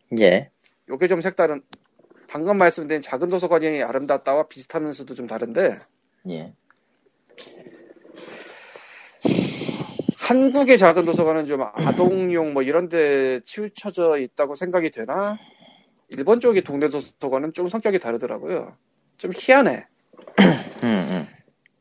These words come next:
Speaker 2: 그 중에서 가장 희한했던 건 책의 영권으로 시작한 데였어요.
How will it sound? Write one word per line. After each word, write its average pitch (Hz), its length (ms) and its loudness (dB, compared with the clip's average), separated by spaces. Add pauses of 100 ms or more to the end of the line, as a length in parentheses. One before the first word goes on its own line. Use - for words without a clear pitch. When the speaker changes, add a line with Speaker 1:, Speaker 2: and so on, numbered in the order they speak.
(200)
Speaker 2:
그 - 100 -6
중에서 220 380 6
가장 180 280 6
희한했던 202 480 6
건 180 220 0
책의 247 580 -2
영권으로 180 680 4
시작한 170 340 -4
데였어요. 120 380 -12